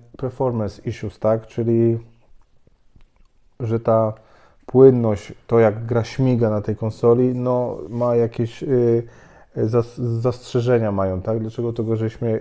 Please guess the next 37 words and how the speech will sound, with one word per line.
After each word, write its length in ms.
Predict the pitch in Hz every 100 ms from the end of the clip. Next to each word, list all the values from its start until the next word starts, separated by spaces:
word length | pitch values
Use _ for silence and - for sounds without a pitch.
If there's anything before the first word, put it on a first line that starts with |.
| 120
śmiga? 420 | - 123 117 147
I 100 | 165
on 100 | 165
mówi, 220 | 160 160
że 80 | 156
po 120 | 151
prostu 360 | 156 156 - 147 - - -
nie 80 | 180
dostała, 540 | 160 151 - 151 143 139 - - _ -
e, 300 | 120 117 -
odpowiedniego 580 | 127 135 131 131 131
czasu, 320 | 127 120 117 160
no 100 | 160
bo 120 | 147
pamiętajmy, 640 | 151 147 143 147 143 139
że, 500 | 127 131 131 127 113 - 117 117 110 -
e, 40 | -
te 160 | -
gry 400 | 120 127 139 127
teraz 460 | 120 117 117 107 -
tak, 240 | 110 98 - _ -
wszyscy 320 | - 123 117 117
te 100 | 113
wydawcy 380 | 110 107 -
są 220 | 107 110 107
genialni, 380 | 107 101 95
oni 260 | 98 110 117
mają 220 | 120 120
być 200 | 117 117
na 100 | 113
czas 320 | 107 98 107 - - - -
i 100 | 117
tak 260 | 117 117
zawsze 400 | 113 117 113 120 117 113 110
day 260 | 113 110
one 120 | 110
patcha, 380 | 101 104 95 101